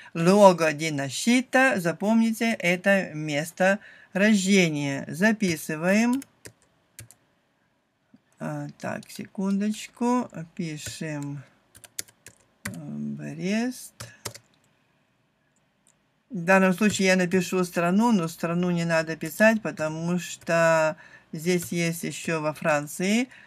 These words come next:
такой же, э, город. И пишем обязательно,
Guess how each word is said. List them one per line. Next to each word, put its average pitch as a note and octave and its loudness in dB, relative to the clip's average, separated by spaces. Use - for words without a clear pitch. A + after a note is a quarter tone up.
такой G#3 2
же, G3+ 0
э, G3+ 2
город. G3 2
И B3+ 0
пишем A3+ 0
обязательно, G3 2